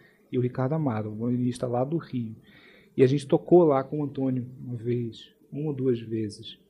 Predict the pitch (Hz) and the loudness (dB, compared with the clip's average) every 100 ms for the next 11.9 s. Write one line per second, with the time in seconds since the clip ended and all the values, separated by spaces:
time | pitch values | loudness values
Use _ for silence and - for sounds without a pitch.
0 | _ _ _ - _ _ - 131 127 131 | _ _ _ -20 _ _ 0 4 4 4
1 | 143 147 143 147 147 160 156 147 151 156 | 0 2 4 4 2 -2 0 2 0 2
2 | 156 151 139 143 - - - 180 226 240 | 0 0 0 0 -6 -10 0 2 2 -2
3 | 233 208 - 196 185 160 180 170 156 135 | -6 -6 -4 -4 -4 -4 -6 -6 -4 -2
4 | 143 170 120 110 90 - - - _ _ | 2 2 0 -4 -6 -10 -20 -20 _ _
5 | - _ _ _ 131 123 123 139 - 214 | -20 _ _ _ 0 2 2 0 0 0
6 | 220 208 175 175 151 120 120 107 90 - | 4 4 4 0 -4 0 0 0 -6 -8
7 | 110 52 - 113 - - 151 170 - 147 | -8 -4 -4 -4 -8 -6 -4 -2 -4 -4
8 | 139 - - 131 147 - - 160 180 190 | -6 -10 -10 -8 -6 -6 -2 2 4 2
9 | 269 262 185 127 - 123 131 135 143 - | 2 2 4 2 -2 -8 -2 0 0 0
10 | 180 - 143 131 147 165 160 160 170 156 | -6 -4 -8 -2 0 0 -4 -4 -2 -2
11 | 160 - - 160 127 - 98 123 | -4 -10 4 4 4 -2 -4 -4